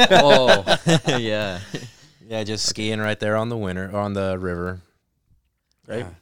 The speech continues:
Speaker 2: Yeah.
Speaker 1: Well, uh, Gum, if, uh, do, do you have any other tips or tricks at all, or?
Speaker 2: Uh,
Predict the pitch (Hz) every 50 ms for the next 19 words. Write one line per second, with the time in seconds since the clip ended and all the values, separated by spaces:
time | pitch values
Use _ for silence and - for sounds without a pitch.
0 | _ _ _ _ _ _ _ - - - _ _ _ _ _ _ _ _ _ _
1 | _ - 139 160 170 - - _ _ _ - 135 127 131 131 123 131 131 139 147
2 | 139 127 - - 117 107 120 120 117 113 113 110 110 110 110 107 - - 117 110
3 | 123 135 127 123 143 147 147 147 147 143 143 143 147 147 151 151 147 - - _
4 | - 151 139 - - 143 - - 151 151 - - 160 139 139 139 147 160 170 165
5 | - 104 110 110 107 107 107 104 101 98 _ _ _ _ _ _ _ _ _ _
6 | _ _ _ _ _ _ 131 117 113 113 113 113 113 113 110 110 110 110 110 110
7 | 110 110 110 110